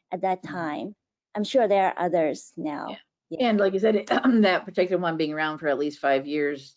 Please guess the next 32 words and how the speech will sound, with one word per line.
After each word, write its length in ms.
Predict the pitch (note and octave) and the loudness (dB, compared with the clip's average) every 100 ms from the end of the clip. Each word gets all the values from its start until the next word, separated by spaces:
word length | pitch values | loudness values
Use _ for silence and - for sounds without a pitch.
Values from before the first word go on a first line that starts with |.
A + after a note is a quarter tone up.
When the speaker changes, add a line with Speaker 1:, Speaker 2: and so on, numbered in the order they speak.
| - | -10
Speaker 2:
it 100 | D3+ | -2
definitely 320 | C3+ C#3 C3+ | 0 0 -4
has 140 | C#3 B2+ | -6 -8
a 40 | |
good 300 | A#2+ C3 A#2 | -2 -2 -2
track 280 | - A2+ - | -2 -4 -4
record, 380 | F#2+ - F2 F2+ | -10 -10 -16 -14
of, 100 | G2+ _ | -16 _
of 100 | - | -20
course. 360 | - C3 C3 - | -14 -12 -12 -10
<laughs> 300 | E3+ E3+ G#3+ | -10 -8 -8
Speaker 1:
Yes, 540 | G3+ G#3 D3+ - - _ _ - | 2 2 2 -4 -20 _ _ -2
and 160 | A#3 | 0
it 40 | A#3 | 0
started, 580 | - A#3+ A3+ A3+ A#3+ A#3 - | -2 2 4 4 2 0 -6
you 100 | G#3+ | -4
know, 160 | F#3 D#3 | -2 -2
it 140 | G3+ G3+ | -2 -6
started 420 | - G3+ G#3+ A3 | -4 0 0 2
as, 220 | G#3+ G3 | 0 0
as 400 | F3 F#3+ F#3 F3+ F#3+ | -2 -2 -2 -4 -8
an 260 | F#3 F3 - | -4 -4 0
open 720 | G#3+ G#3+ A3 A3 G#3+ A3 A3+ _ _ _ | -2 2 0 0 -2 -4 -10 _ _ _
source 420 | _ A#3 G#3 G#3 | _ 0 2 0
project 640 | - - A3 A3+ C4 C4 - | -8 -4 -2 0 0 -2 -6
starting 560 | - G#3+ G#3 G#3 - G3+ | -4 0 0 0 -4 -4
in 80 | F#3+ | -4
somebody's, 720 | G#3 G3 - F3+ F3 F3 - | -6 -8 -8 -2 -2 -2 -2
yeah, 300 | F3 D3+ F#3+ - _ _ - | 0 0 -2 -8 _ _ -4
backyard. 840 | G3+ G#3 - F#3 D#3+ C#3+ F#3 A#3 - _ _ _ _ | -4 -4 0 2 2 2 -2 -6 -16 _ _ _ _
Speaker 2:
Yeah. 140 | F3 E3+ | 0 2
Speaker 1:
So, 340 | E3 D#3+ - | 4 2 -2